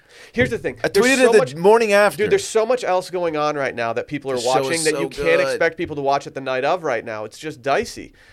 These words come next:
Speaker 1: We got Outer Banks season two out that apparently is the most bingeable season of television of all time based on two people I've talked to, one of them being Brett, who watched ten episodes in a row.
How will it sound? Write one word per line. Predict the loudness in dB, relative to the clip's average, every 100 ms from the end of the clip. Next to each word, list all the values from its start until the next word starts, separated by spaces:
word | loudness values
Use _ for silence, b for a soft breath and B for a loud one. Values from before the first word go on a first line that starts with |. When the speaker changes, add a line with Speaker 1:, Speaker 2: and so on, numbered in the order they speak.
| b
Speaker 1:
We | -4 0
got | 0 2
Outer | 2 2
Banks | 2 0 0 -4 -14
season | -14 -10 -8 -10
two | -8 -4 -2
out | -4 -2
that | -2
apparently | -2 -4 -4 -4
is | -4
the | -6
most | -6 -6
bingeable | -4 -4 -6 -6
season | -6 -6 -4
of | -4
television | -2 -2 -4 -8
of | -4
all | -6
time | -4 -6 -4
based | -6 -6 -8
on | -8
two | -8 -8
people | -6 -6
I've | -6
talked | -4 -6 -6
to, | -8
one | -6 -4
of |
them | -4 -8
being | -12
Brett, | -14 -4 -4 -4
who | -6
watched | -10 -10 -10
ten | -4 -2
episodes | -2 -4 -6 -6 -6
in | -8
a |
row. | -2 0 -2